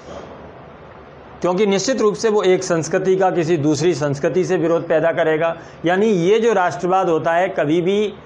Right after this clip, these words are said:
किसी भी देश के लिए अच्छा नहीं हो सकता। आगे देखिए, it breeds conflict and hatred, कि ये जो होता है, अब चूँकि ये खतरा हो गया, तो इससे क्या पैदा होता है,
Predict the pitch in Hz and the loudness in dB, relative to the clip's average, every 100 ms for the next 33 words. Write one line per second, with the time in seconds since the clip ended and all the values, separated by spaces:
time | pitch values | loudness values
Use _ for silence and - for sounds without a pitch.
0 | - - - - - - - - - - | -20 -20 -20 -20 -20 -20 -20 -20 -20 -20
1 | - - - - 185 - 240 269 208 190 | -20 -20 -20 -6 -4 0 2 2 2 0
2 | 190 180 185 165 - 190 165 127 101 110 | 0 2 2 0 -2 -2 0 -2 -4 -10
3 | - 107 - - - - - - - - | -10 -14 -14 -20 -20 -20 -20 -20 -20 -20
4 | - - 139 147 196 202 190 233 - - | -20 -6 -2 0 0 0 -2 -6 -8 -18
5 | - 185 160 165 175 196 190 208 - 156 | -8 -4 0 2 2 0 -2 -4 -2 -2
6 | 151 185 214 226 196 180 160 151 147 135 | 0 -2 -2 -4 -2 0 0 0 -2 -4
7 | 120 - - - 151 151 180 190 220 190 | -4 -8 -18 -6 0 2 2 2 0 0
8 | 190 202 208 220 214 196 160 156 190 196 | 0 0 0 0 -2 -4 -2 0 2 0
9 | - - - - 139 131 131 139 147 202 | -2 -10 -10 -4 -2 -2 -4 -4 0 2
10 | 196 190 202 214 190 185 214 240 240 220 | 2 2 0 0 0 0 -2 -2 0 0
11 | 180 165 123 - 113 107 | 0 0 0 -4 -6 -6